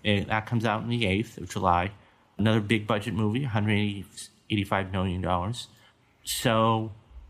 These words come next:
but yeah, I mean, and now it's just, now since we're done with the whole Infinity War saga, it's more of,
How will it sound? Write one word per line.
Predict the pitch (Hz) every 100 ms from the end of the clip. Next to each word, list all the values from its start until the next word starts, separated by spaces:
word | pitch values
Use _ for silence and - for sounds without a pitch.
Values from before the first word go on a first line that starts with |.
| - _ _ _
but | 117 -
yeah, | 127 101 -
I | 123
mean, | 127 110
and | 104
now | 127 135
it's | 135 -
just, | 120 -
now | 107 135 143
since | 139 143 127
we're | 110
done | 101 117 117
with | 113 107
the | 101
whole | 113 107 101 98 95 -
Infinity | 95 - 107 110
War | 113 113 113 -
saga, | - - 123 123 127 127 127
it's | 104 87 -
more | 107 101 101
of, | 95 90